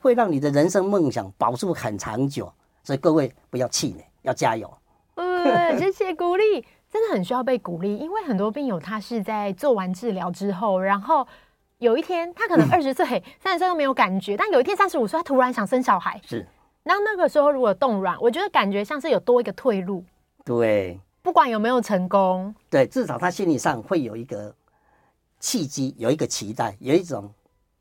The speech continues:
Speaker 1: 很美好的愿景、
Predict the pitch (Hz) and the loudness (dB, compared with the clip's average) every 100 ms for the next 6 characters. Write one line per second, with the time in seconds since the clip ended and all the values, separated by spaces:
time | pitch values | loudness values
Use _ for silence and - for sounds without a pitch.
0 | _ _ _ _ _ _ - 120 110 127 | _ _ _ _ _ _ -12 -8 -4 -4
1 | 180 113 92 101 - _ _ _ _ _ | -4 -6 -8 -14 -14 _ _ _ _ _
2 | - 185 113 101 | -2 -2 -2 -8